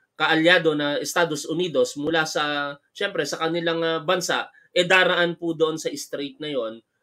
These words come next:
at kailangan protected bago po sila makarating doon sa West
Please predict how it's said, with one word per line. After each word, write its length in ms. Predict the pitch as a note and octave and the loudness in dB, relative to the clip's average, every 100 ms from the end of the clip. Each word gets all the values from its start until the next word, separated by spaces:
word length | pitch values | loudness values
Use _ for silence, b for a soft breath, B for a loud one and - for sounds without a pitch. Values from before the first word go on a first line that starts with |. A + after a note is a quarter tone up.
| _ | _
at 160 | - | -8
kailangan 480 | - E3 D3+ D#3 D#3 | 4 4 4 -2 -6
protected 640 | C3+ C3 A#2+ A#2 - C#3 A#2+ | -8 -6 -6 -6 -4 -4 -4
bago 240 | A#2 B2 | -6 -8
po 160 | - A#2+ | -12 -8
sila 160 | B2+ B2+ | -6 -6
makarating 600 | A#2+ C3 B2+ B2 A2+ A2+ | -6 -4 -4 -6 -12 -6
doon 160 | G#2+ | -6
sa 160 | A2 A#2 | -6 -8
West 360 | G#2+ G#2+ - | -8 -10 -14